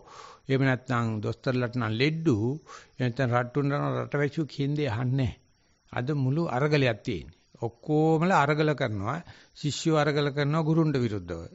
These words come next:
ලෙඩ්ඩු අරගල කරනවා දොස්තරලට විරුද්ධව. රට්ටු අරගල කරනවා රටුන්ට විරු-, රජුරවන්ට විරුද්ධව.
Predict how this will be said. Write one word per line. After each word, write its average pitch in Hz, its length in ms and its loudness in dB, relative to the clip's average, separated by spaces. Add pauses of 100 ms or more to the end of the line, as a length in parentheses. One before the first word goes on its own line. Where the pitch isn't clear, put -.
(600)
ලෙඩ්ඩු 131 320 0
අරගල 143 340 4
කරනවා 139 320 0
දොස්තරලට 131 520 0
විරුද්ධව. 95 460 -10 (580)
රට්ටු 131 380 -4
අරගල 139 320 0
කරනවා 135 360 -2
රටුන්ට 143 380 -2
විරු-, 123 300 -2 (100)
රජුරවන්ට 139 520 2
විරුද්ධව. 95 420 -2